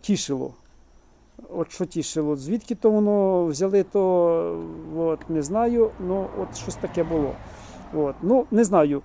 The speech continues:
Якби в мене була така надія, не є така проблема Францію з'їздити, знаєте. Е, я би й мову вивчив би. І, і знайшов би гроші. От мене знайомий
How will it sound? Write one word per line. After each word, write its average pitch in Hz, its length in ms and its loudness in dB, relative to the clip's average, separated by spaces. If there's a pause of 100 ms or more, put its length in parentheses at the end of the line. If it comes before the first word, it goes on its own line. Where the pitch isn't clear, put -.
(280)
Якби 202 340 4
в 233 60 4
мене 233 240 6
була 208 200 8
така 208 240 2
надія, 214 440 6
не 196 120 2
є 254 120 4
така 262 220 2
проблема 247 440 4
Францію 190 460 2
з'їздити, 143 460 -4
знаєте. 170 420 0 (1040)
Е, 151 140 -4 (100)
я 208 120 8
би 220 120 4
й 220 60 6
мову 269 280 8
вивчив 175 420 6
би. 127 180 -10 (500)
І, 185 380 -2
і 202 40 0
знайшов 226 320 4
би 233 140 6
гроші. 240 360 6
От 175 180 0
мене 202 460 0
знайомий 208 520 4